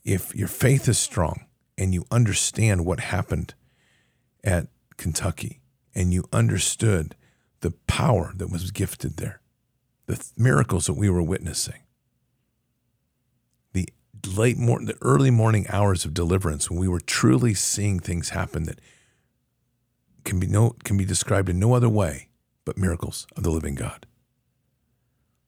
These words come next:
When you witness those things and see them, they change you.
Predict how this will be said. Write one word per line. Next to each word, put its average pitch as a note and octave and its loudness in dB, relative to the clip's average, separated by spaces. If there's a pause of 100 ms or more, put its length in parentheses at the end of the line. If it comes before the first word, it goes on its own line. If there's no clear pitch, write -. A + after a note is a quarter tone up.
(560)
When F#2+ 2
you G#2+ 2 (120)
witness C3 2
those G2 2
things F2 -2
and F2+ -4
see - 0
them, F2 0
they D#2+ -6
change - -2
you. - -8